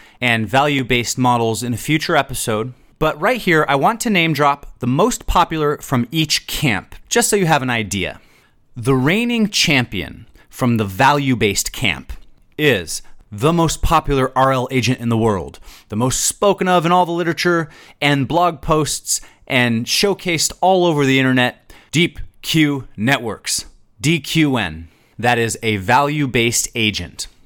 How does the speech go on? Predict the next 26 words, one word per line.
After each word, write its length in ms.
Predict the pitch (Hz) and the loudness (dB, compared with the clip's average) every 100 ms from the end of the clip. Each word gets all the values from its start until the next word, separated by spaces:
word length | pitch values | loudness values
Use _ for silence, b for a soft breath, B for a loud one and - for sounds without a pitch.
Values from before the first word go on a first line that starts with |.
| _ _ | _ _
I'm, 240 | 131 123 123 | -4 -4 -2
I'm 260 | 123 117 | 0 -2
quite 440 | - - - 214 - | -4 0 0 0 -4
sure 240 | - 143 | -4 0
you've 200 | 123 113 | 0 0
heard 280 | - 131 113 | 0 0 0
of 180 | 107 92 | -4 -4
D 200 | 113 101 | -2 -2
Q 340 | - 113 92 | -2 -2 -2
Ns. 400 | 71 - 123 - b b b b - | -6 -8 -10 -12 b b b b -4
And 120 | 143 | -2
the 80 | 143 | -2
current 720 | - - - 254 170 120 - | -4 -4 -2 0 0 -2 -8
reigning 520 | 127 127 151 143 127 | -2 0 2 2 0
champion 840 | 120 - 139 131 117 95 92 98 - | 0 2 2 0 0 -2 -2 -6 -6
of 120 | 98 | -6
the 80 | - | -4
policy 500 | - 185 190 - 135 | 2 4 4 2 -4
gradient 560 | 120 175 202 170 143 | 0 2 4 2 -2
approaches 640 | - - 123 - 120 113 107 B B B 135 | -2 0 0 0 -2 -4 -8 B B B -2
is 240 | 120 101 | -2 -2
the 80 | 117 | -2
proximate 720 | - - 151 - 139 127 - | -2 -2 -2 -2 -4 -4 -4
policy 520 | - 151 147 - 127 - | 0 4 4 2 0 2
optimization 840 | 123 - 104 104 127 165 - 107 | 0 -2 -6 0 2 2 2 0
model, 460 | 101 101 92 87 | 2 2 0 -4